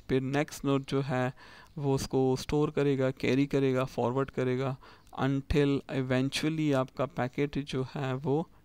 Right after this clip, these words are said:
डेस्टिनेशन तक नहीं पहुंच जाता। And we assume के हर हॉप पे जो है हम डेस्टिनेशन के करीब होते जाते हैं, डिस्टेंस जो है वो हमारे पास कम होता जाता है।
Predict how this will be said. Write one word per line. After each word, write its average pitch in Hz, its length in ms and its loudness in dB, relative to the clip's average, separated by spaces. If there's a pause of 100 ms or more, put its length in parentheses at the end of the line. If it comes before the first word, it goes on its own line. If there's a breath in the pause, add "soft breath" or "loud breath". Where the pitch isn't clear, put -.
डेस्टिनेशन 127 680 -2
तक 139 240 -4
नहीं 127 220 -6
पहुंच 135 300 -6
जाता। 131 340 -8 (500 loud breath)
And 151 260 0
we 165 120 6 (100)
assume 170 440 0
के 175 140 0
हर 151 280 2
हॉप 147 440 -2 (100)
पे 147 140 0
जो 143 160 -4
है 135 180 -2
हम 139 240 -6
डेस्टिनेशन 127 680 -4
के 143 100 -6
करीब 143 440 -2
होते 123 300 -4
जाते 123 260 -8
हैं, 123 200 -6
डिस्टेंस 165 500 -2
जो - 220 -6
है 135 240 -6 (500 loud breath)
वो 147 120 0
हमारे 135 380 0
पास 135 320 -2
कम 160 300 -2 (100)
होता 123 340 -4
जाता 127 380 -6
है। 127 260 -6